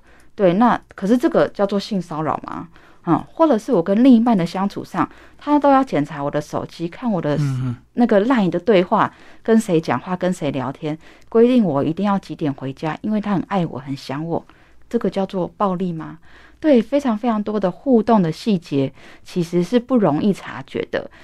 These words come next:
Speaker 1: 于是我们这样的一个宣导就非常的重要。那像我们常年的活动，除了这样的宣导之外，我们也有，呃，很关注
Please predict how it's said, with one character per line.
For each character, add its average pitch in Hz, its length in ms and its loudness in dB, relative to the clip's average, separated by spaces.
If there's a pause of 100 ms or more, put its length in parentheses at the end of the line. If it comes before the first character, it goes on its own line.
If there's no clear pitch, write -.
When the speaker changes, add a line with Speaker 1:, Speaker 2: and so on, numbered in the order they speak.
(140)
Speaker 1:
于 196 100 2
是 247 180 0
我 170 140 4
们 139 180 2
这 196 120 -4
样 180 100 0
的 143 80 -2
一 95 80 -4
个 147 140 -4
宣 247 340 0
导 - 160 -8
就 165 100 -10
非 165 200 -8
常 160 160 -8
的 - 180 -14
重 - 220 -8
要。 - 200 -10 (400)
那 254 220 4
像 226 320 0
我 165 80 -2
们 156 140 -2
常 160 220 -8
年 170 140 -2
的 160 100 -4
活 160 200 -4
动， 180 200 -4
除 156 160 -12
了 156 60 -6
这 185 120 -10
样 175 80 -4
的 147 80 -4
宣 156 320 -4
导 - 220 -6
之 143 180 -14
外， 156 220 -4 (360)
我 165 120 -2
们 147 240 -2
也 147 140 4
有， 156 320 0
呃， 135 420 -4
很 143 140 -4
关 202 220 2
注 208 280 2